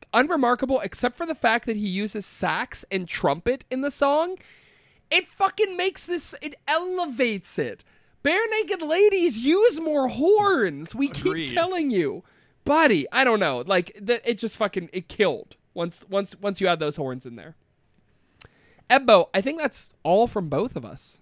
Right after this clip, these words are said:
Speaker 2: Yeah,
Speaker 1: Yeah?
Speaker 2: we're done. Let's get outta here.
Speaker 1: Bye. We'll see you again. <laughs> Uh, no. It's time for the Robot Roundup. Nope.
Speaker 2: Yep.
Speaker 1: It's time for the, oh, Mascot Mashup. That's
Speaker 2: <laughs> Mascot
Speaker 1: right.
Speaker 2: Mashup.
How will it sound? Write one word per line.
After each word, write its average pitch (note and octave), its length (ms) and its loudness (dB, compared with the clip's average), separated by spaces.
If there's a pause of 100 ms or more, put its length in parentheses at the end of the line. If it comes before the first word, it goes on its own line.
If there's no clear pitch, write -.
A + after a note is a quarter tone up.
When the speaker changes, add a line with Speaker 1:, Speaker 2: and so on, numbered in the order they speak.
Speaker 2:
Yeah, B2 180 -6
Speaker 1:
Yeah? B2+ 140 -6
Speaker 2:
we're - 60 -6
done. C3+ 340 -8
Let's - 120 -20
get D3+ 100 -10
outta C3+ 160 -10
here. B2+ 220 -14 (240)
Speaker 1:
Bye. A3+ 380 6
We'll C4 160 6
see C#4+ 180 2
you E4+ 220 6
again. F#3 440 -2
<laughs> - 60 -20 (180)
Uh, A#3+ 320 8
no. G#3 360 4 (480)
It's G#3+ 200 -4
time C4+ 340 4
for B3 220 4
the F#3 300 -2
Robot C#4 480 4
Roundup. D#3+ 560 2
Nope. G#3+ 200 2
Speaker 2:
Yep. D4+ 180 -6
Speaker 1:
It's G3 180 -4
time A3+ 340 4
for A3+ 220 4
the, G#3 580 0
oh, D4+ 540 10
Mascot C4+ 460 2
Mashup. B3+ 580 4
That's G3 300 0
Speaker 2:
<laughs> - 20 -2
Mascot B3+ 400 0
Speaker 1:
right. G3 420 0
Speaker 2:
Mashup. - 640 -10